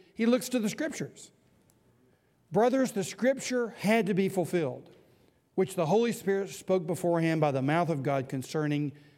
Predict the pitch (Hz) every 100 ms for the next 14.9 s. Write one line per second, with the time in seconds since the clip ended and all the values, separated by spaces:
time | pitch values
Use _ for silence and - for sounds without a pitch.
0 | _ _ _ _ - 165 147 127 - -
1 | - _ _ _ _ _ _ _ - 320
2 | - 214 170 160 151 147 160 202 240 247
3 | 240 214 196 - 190 160 147 147 143 151
4 | 185 - 165 165 165 156 143 - 214 214
5 | 135 127 190 226 196 190 180 202 226 262
6 | 233 185 175 160 - 185 180 165 165 139
7 | 127 - - - _ - 226 240 240 202
8 | 151 - 196 139 135 131 - - - 196
9 | 269 269 233 220 202 - 226 - 214 240
10 | 254 208 110 - _ _ - - - -
11 | 175 175 165 156 - 240 269 294 269 -
12 | - 214 196 190 196 - - - 240 190
13 | 135 127 139 160 - - _ - 220 214
14 | 185 170 214 240 170 185 214 -